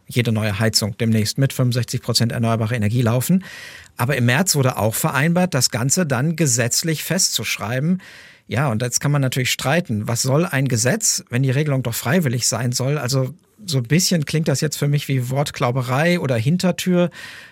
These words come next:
denn auch der jetzige Entwurf, gehen wir ja noch drauf ein, aber sieht durchaus auch Ausnahmen vor. Der ist jetzt nicht komplett absolut,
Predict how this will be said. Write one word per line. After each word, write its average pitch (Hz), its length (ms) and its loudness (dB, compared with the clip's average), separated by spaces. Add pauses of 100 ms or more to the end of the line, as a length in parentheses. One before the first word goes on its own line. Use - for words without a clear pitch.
(140)
denn 131 180 0 (140)
auch 135 100 -2
der 120 140 0
jetzige 151 420 0
Entwurf, 127 560 0 (480)
gehen 131 100 -4
wir 131 60 -4
ja 127 80 -4
noch 123 100 -4
drauf - 320 -10
ein, 143 220 0
aber 123 320 -4
sieht 127 340 0
durchaus 156 460 0
auch 139 280 -6
Ausnahmen 139 500 0
vor. 151 260 -2
Der 113 100 -4
ist 139 100 -4
jetzt 139 160 -4
nicht 143 140 -2
komplett 143 480 -2
absolut, 131 640 -2